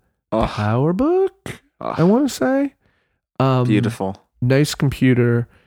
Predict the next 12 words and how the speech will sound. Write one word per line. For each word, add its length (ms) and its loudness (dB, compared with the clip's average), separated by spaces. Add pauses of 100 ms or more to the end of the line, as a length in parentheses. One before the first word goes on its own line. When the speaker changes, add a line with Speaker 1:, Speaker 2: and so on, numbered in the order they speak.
(280)
Speaker 2:
and, 600 2
uh, 300 0 (100)
toasted. 640 -2 (240)
Speaker 1:
Oh, 240 -4
man. 320 2
Speaker 2:
And 280 -2 (920)
somebody, 760 2 (140)
uh, 340 -2
speaking 520 -2
of 360 0
selling 560 0
your, 300 0